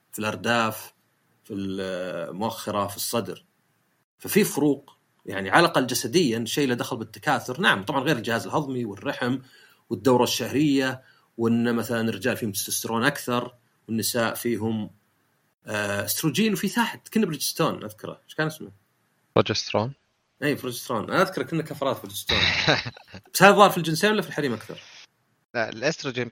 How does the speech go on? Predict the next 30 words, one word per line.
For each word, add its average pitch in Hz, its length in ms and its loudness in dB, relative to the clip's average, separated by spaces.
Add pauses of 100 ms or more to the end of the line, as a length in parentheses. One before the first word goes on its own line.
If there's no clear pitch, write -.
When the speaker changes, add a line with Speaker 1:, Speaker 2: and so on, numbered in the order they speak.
Speaker 2:
بروجسترون 113 500 -2
في - 160 -10
النساء 95 1120 -2
Speaker 1:
إيه. - 60 -4
Speaker 2:
أكثر، - 260 -12
هو - 60 -8
Speaker 1:
إيه، 120 120 4
Speaker 2:
اللي 90 100 0
Speaker 1:
أوكي. 90 100 -4
Speaker 2:
يعني 92 240 2
الطاغي، 92 920 2
والتستوستيرون 107 960 -10
في 92 60 -14
الرجال 90 500 -6
هو 85 80 -10
الطاغي. 90 400 -8
Speaker 1:
إيه، 135 180 2
هو 202 100 4
أنا 226 100 6
أذكر 160 200 -2
تستوستيرون 156 800 -2
وأستروجين 117 720 -6 (500)
هذه، 95 240 -6
بس - 220 -10
هذاك - 520 -4 (180)
ضايع 90 220 -8
شوي. - 200 -14
فأكيد - 640 2
هذه 196 140 8
فروق، - 420 0